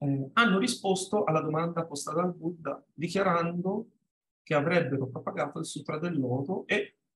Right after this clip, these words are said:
dopo che nel capitolo quattordicesimo il Buddha ha esposto le pratiche da svolgere dopo la sua estinzione,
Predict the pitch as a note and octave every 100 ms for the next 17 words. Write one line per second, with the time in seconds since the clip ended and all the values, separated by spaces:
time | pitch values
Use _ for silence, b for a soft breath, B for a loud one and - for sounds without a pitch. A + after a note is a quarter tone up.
0 | _ _ C3+ F#3+ E3+ - A#2+ - _ _
1 | _ _ _ _ - - - D#3+ D3 C#3+
2 | E3 E3 D#3 D#3 - D3+ D#3 C#3+ C#3+ C3+
3 | C3+ C#3 - _ _ _ _ - C#3 F3
4 | C#3 C3+ - - F3 - - - B2+ C3
5 | B2 D#3 F3+ E3+ C#3 C#3 C3+ B2+ C3+ D3+
6 | C#3 B2 - - - C3 C#3 C3+ - E3
7 | - A#2 - - - - C#3+